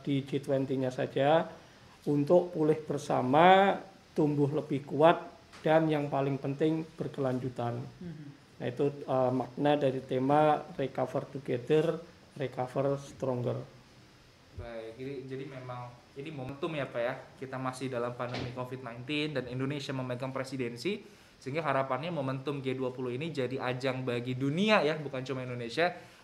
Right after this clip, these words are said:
Speaker 3: untuk tadi pulih bersama dan akhirnya menjadi kuat bersama.
Speaker 1: Betul.
Speaker 3: Ya, eh, saya akan membahas, Pak, secara khusus tentang nanti akan kembali mengulas soal Y twenty, tapi secara khusus saya pengen membahas tentang E D M C S W G nih, Pak, ya.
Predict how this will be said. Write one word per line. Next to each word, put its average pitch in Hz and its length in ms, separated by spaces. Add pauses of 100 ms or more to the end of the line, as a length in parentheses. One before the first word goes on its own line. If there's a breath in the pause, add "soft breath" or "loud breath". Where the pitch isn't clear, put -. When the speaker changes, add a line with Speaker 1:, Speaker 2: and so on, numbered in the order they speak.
Speaker 3:
untuk 131 260
tadi 139 160
pulih 143 300
bersama 131 420
dan 120 160
akhirnya 127 320
menjadi 123 400
kuat 120 240
bersama. 110 420
Speaker 1:
Betul. 143 440 (100)
Speaker 3:
Ya, 113 160 (460 loud breath)
eh, 147 100
saya 190 460 (760)
akan 165 560
membahas, 160 480
Pak, 131 160
secara 139 320
khusus 147 320
tentang 135 480
nanti 127 400 (640)
akan 131 320
kembali 123 240
mengulas 120 240
soal 120 220
Y 117 100
twenty, 117 460
tapi 170 420 (460 loud breath)
secara 147 320
khusus 175 180
saya 175 240
pengen 156 220
membahas 147 480
tentang 147 500 (360)
E 135 100
D 139 160
M 139 80
C 139 100
S 127 140
W 127 100
G 117 160
nih, 113 140
Pak, 101 100
ya. 95 140